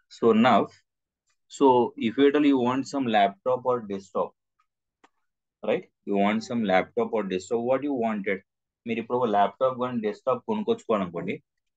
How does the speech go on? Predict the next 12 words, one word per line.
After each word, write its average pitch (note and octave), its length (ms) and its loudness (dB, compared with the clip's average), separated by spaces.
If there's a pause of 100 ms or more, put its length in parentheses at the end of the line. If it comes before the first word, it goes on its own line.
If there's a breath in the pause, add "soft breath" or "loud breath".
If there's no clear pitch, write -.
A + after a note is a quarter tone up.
అప్పుడు C3+ 140 -6
మీరు C3+ 180 -2
ఏం C3 180 -2
చేస్తారు? B2 460 -6 (880)
మీరు G#2 180 -2
వెళ్ళి G2 220 -2
ఏం B2 140 -4
చేస్తారంటే A2+ 680 -4 (680)
ఆ F#2+ 180 4
స-, - 300 -12
దానికి G#2 420 0
కావాల్సిన G#2+ 480 4